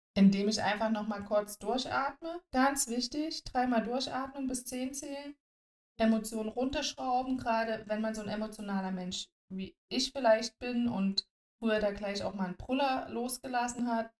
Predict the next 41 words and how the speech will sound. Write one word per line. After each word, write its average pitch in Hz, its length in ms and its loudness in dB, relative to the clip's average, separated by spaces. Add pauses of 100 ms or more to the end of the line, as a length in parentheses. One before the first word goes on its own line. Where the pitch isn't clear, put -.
(300)
Durchatmen, 220 880 0 (200)
runterschrauben. 214 1000 0 (540)
Und 202 480 2 (160)
ganz 247 280 8
wichtig, 226 380 -2
ich 196 280 -4 (480)
war 196 160 8
dann 202 160 4
ein 196 80 2
schöner 202 320 0
Tag 220 260 2
am 208 120 0
Freitag, 208 420 -4
ich - 160 -8
bin 208 140 -6
von 214 100 -6
der 190 100 2
Arbeit 190 160 0
nach 185 140 -4
Hause 254 260 2
gefahren, 214 520 -2 (560)
hab 220 280 10 (160)
noch 220 140 4
ein 214 80 2
bisschen 226 260 2
was 196 160 0
im 190 120 -2
Garten 208 260 2
gemacht, 220 440 2
hab 202 180 -2
mir 196 60 0
einen 190 100 -2
Kaffee 202 220 -4
gemacht 196 340 -2
und 202 80 -4
hab 196 120 -2
mich - 160 -6
einfach 208 300 -2
mal 196 400 -2 (520)
zehn 214 180 2
Minuten 202 680 -2